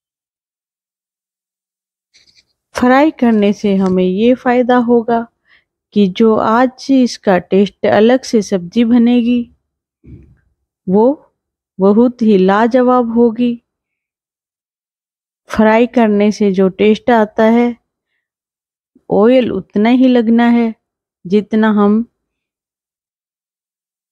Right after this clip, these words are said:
सब्जी में मसाले पकाने में लगाते हैं, और इतना ही इसमें लगेगा।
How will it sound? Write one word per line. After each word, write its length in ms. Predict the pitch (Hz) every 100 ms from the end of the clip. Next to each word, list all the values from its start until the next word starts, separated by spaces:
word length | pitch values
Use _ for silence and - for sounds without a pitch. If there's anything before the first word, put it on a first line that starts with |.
| _
सब्जी 520 | - - 190 185 233 240
में 160 | 233 202
मसाले 480 | 202 202 226 240 240
पकाने 500 | 233 - 220 233 240
में 140 | 240
लगाते 460 | 233 226 226 226 233
हैं, 280 | 233 226 226 _ _
और 200 | - 190
इतना 400 | - 208 - 220
ही 280 | 226 220 214
इसमें 320 | 185 - 208 233
लगेगा। 580 | 233 208 226 220 226